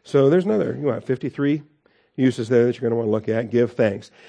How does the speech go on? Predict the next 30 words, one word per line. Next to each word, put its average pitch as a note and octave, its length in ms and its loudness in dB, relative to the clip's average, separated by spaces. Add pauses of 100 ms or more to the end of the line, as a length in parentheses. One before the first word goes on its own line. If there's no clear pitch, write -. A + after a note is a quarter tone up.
(160)
This F#3 300 4
is D#3+ 360 2
a B2+ 200 2
grace A2+ 580 0
response D#3+ 600 2
to C3 160 0
grace A#2+ 400 2
giving. G2+ 460 0 (880)
A A#2 120 -2
grace B2 440 2
response C#3+ 560 4
to B2 120 -4
grace A#2 340 2
giving. G2+ 440 0 (300)
That's B2 220 -2
what C#3 60 2
real B2+ 300 2
thankfulness A#2+ 600 0
is. G2+ 380 -6 (300)
It A#2 120 0
must C#3 260 4
be D3+ 140 8
the C3 140 4
attitudinal C#3+ 680 4
foundation D#3 600 2
for B2 160 0
all B2+ 160 2
prayer B2 480 0 (280)
and A#2 160 -2
supplication. A2+ 840 -6